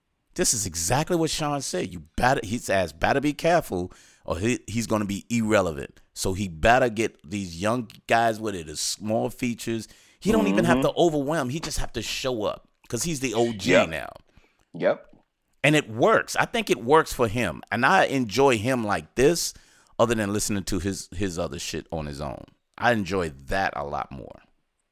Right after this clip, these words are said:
Speaker 2: Well, I thought it was a genius move by Future. You
Speaker 1: Mm-hmm.
Speaker 2: know, he got the, he got the newest, hottest rapping young artist. Like I said, man, if, um,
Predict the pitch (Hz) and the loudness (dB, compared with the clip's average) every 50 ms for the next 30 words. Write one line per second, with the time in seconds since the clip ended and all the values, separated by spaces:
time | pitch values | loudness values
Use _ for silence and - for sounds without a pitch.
0 | _ _ _ _ _ _ _ _ _ _ - _ _ _ _ _ _ - - _ | _ _ _ _ _ _ _ _ _ _ -20 _ _ _ _ _ _ -20 -4 _
1 | 170 170 170 160 - - 143 143 - 175 170 165 160 147 143 120 117 113 104 95 | 4 4 6 4 4 2 2 2 4 2 2 2 0 -2 -2 -2 -4 -4 -6 -8
2 | 95 101 101 117 143 160 165 170 175 160 - 127 117 127 143 156 175 160 113 104 | -12 -12 -6 -2 -2 -2 -2 -2 -4 -6 -4 -2 0 0 0 0 0 0 -2 -4
3 | 113 - - - - _ _ _ _ _ _ _ _ _ _ _ _ - - - | -4 -8 -12 -20 -20 _ _ _ _ _ _ _ _ _ _ _ _ -8 -2 0
4 | 104 98 95 - 113 107 104 101 - 101 107 123 - _ _ _ _ _ _ 85 | 0 0 0 -2 -4 -4 -4 -4 -4 -4 -4 -4 -6 _ _ _ _ _ _ -6
5 | 85 104 110 104 101 98 92 90 87 95 92 - 98 110 110 101 117 110 110 - | -4 -2 -2 -2 0 0 0 0 0 -2 -6 -8 -6 -4 0 2 2 0 2 0
6 | 110 104 95 90 101 117 113 101 107 98 98 95 - 95 98 101 110 113 113 113 | 0 0 0 -2 -4 -4 -2 2 2 2 2 0 -2 -4 -2 -2 0 0 0 -2
7 | 110 - - 117 104 104 104 107 104 101 95 92 95 95 117 127 139 - - 101 | -4 -4 -2 0 2 2 2 0 -4 -6 -6 -4 -2 0 0 0 0 -2 -8 -12
8 | 95 98 104 107 101 _ _ _ _ _ _ _ - 98 107 107 104 101 98 - | -10 -10 -10 -12 -12 _ _ _ _ _ _ _ -8 -6 -4 -2 -2 -2 -2 2
9 | 87 95 87 87 90 98 107 117 - - _ - 98 104 - 110 104 104 - 117 | 2 2 2 2 0 0 -2 -2 -4 -10 _ -2 0 0 2 2 0 0 2 2
10 | 110 107 98 101 101 98 98 98 98 98 98 - - 101 98 98 - 110 101 98 | 2 2 2 2 0 2 2 0 0 -2 -4 -2 0 0 0 2 2 4 4 4
11 | 95 92 85 78 80 85 | 4 2 0 -2 -4 -6